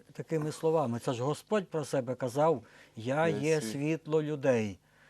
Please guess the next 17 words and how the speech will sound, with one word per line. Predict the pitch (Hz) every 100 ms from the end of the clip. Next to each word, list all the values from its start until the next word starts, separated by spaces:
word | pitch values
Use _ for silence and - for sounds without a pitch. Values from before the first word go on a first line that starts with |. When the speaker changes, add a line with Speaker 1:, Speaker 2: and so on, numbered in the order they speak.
| - _ -
Speaker 1:
Священник | 127 - 156 165 156
сказав: | - 131 151 131
"Можна, | 123 143 165 156 185 208 131
бо | 135
це | - 156
йдеться | 139 156 147 -
про | 135 135
тих | - 131 139
людей, | 131 151 156
про | 147
котрих | - 147 151 135
сказано: | - 147 143 120 113 104 - - - _
і | 160 143
світло | - 131 175 165 139 139 127
у | 143
темряві | - 147 202 202 180 175 175
сяє, | - 156 170 160 160